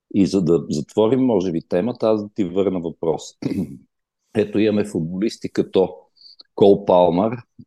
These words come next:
а, специално, а, го-, за тях двамата ще кажа, и е Емил Смит Роу. Това са изключително перспективни футболисти.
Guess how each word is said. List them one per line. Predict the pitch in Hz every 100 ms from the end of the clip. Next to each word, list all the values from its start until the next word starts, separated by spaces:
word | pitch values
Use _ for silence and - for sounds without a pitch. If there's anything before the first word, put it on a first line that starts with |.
| _
а, | - 82 80
специално, | - - - 98 87 80 95 120 - _
а, | - 78 78 78 85
го-, | 80 80
за | 80 76 73
тях | - 82
двамата | 76 76 76 69
ще | - -
кажа, | 98 104 117
и | 107 92
е | 90 92
Емил | 95 95 87
Смит | - 92 90 -
Роу. | 85 82 -
Това | - 107
са | - 110
изключително | 98 - 90 - - 104 90
перспективни | 90 85 - - - 85 80
футболисти. | 78 85 71 71 101 110 - 117